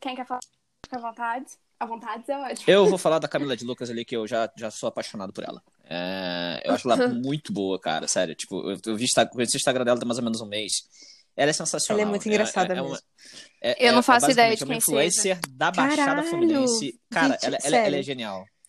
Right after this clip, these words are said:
Speaker 2: Ela é genial, ela é genial, sério. Ela é muito
Speaker 3: Se eu
Speaker 2: boa. É, e, e, assim, quando, quando começou a... os esquema Léo Dias da vida de ficar falando de quem que poderia entrar ou não,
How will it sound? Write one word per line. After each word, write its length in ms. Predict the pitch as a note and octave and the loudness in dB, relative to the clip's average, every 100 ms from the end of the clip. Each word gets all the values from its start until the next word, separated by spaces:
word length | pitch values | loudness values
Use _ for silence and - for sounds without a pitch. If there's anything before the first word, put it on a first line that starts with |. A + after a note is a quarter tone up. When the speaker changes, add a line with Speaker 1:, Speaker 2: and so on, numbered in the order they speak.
| - | -8
Speaker 2:
Ela 120 | B2+ | -6
é 20 | |
genial, 300 | C3 G#2 D#2+ | -6 -6 -8
ela 80 | F#2 | -8
é 40 | |
genial, 260 | F#2 G#2 E2 | -4 -4 -4
sério. 300 | - G2 E2+ - | -2 -2 -2 -4
Ela 140 | G#2+ | -2
é 40 | |
muito 220 | A#2 A2+ - | 0 0 -2
Speaker 3:
Se 160 | G2 | 0
eu 80 | F2+ | 2
Speaker 2:
boa. 140 | G2 - _ - - _ - | 2 0 _ -20 -20 _ -2
É, 540 | F#2 F#2 F#2 F2 F2 - - | 2 4 2 0 -6 -14 -10
e, 540 | F2+ F#2 F#2 F2 F2+ - - | -4 -2 -2 0 -2 -2 0
e, 60 | |
assim, 220 | F#2+ - A2+ | 2 2 4
quando, 180 | B2 | 2
quando 180 | A#2+ C3 | 2 0
começou 380 | D3 C3 - E3+ | 2 2 6 6
a... 600 | D#3 C#3 A#2+ G#2+ G2 F#2 | 6 6 2 0 -2 -4
os 80 | F#2+ | -8
esquema 260 | A2 - G#2+ | -10 -8 -4
Léo 160 | G#2 | -4
Dias 280 | F#2+ A2 G2+ | -4 -6 -8
da 140 | G2+ F#2+ | -6 -6
vida 220 | G2+ F2+ | -6 -8
de 80 | - | -6
ficar 140 | F#2+ | -6
falando 460 | - F2+ G2 F#2+ F#2 | -2 -2 -2 -4 -8
de 100 | G2 | -10
quem 180 | G2 F#2 | -10 -8
que 220 | - F2+ | -6 -6
poderia 360 | - E2+ E2+ E2+ | -6 -4 -2 -4
entrar 420 | - G2 G2+ E2+ | -2 0 2 2
ou 140 | F2 | 0
não, 320 | G2 C3+ G#3 | -4 -4 -4